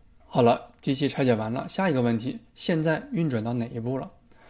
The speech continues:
一次完整的去杠杆通常要走四段路。第一段呢，拥挤的交易开始松动，涨不动了，高位放量震荡。第二段呢，主动卖出和机械强平互相踩，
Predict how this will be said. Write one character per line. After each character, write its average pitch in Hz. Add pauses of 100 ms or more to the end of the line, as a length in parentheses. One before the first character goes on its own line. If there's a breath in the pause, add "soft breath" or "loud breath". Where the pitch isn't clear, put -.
(240 loud breath)
一 202
次 214
完 156
整 208
的 127
去 147
杠 147
杆 -
通 165
常 123
要 131
走 160
四 -
段 127
路。 160 (320)
第 156
一 165
段 160
呢， 120 (320 loud breath)
拥 196
挤 165
的 -
交 131
易 139
开 139
始 123
松 131
动， 127 (300)
涨 127
不 120
动 139
了， 190 (400 soft breath)
高 135
位 131
放 135
量 123
震 135
荡。 160 (560 soft breath)
第 170
二 170
段 139
呢， 123
主 123
动 143
卖 156
出 143
和 127
机 135
械 135
强 131
平 123
互 -
相 123
踩， 120